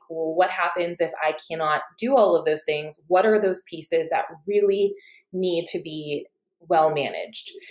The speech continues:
And I don't think that I can really step out completely from the large, you know, thirty thousand foot view strategy piece, but I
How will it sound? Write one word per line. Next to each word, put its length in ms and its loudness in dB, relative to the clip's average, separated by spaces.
And 440 0
I 200 4
don't 440 4
think 260 0
that 340 4
I 100 0
can 280 -12
really 300 0
step 380 -2
out 280 0
completely 800 -6
from 240 -4
the 240 -2
large, 840 -2
you 140 -10
know, 100 -4
thirty 300 -2
thousand 340 -4
foot 180 -4
view 160 -8
strategy 680 -4
piece, 340 -2
but 120 6
I 180 4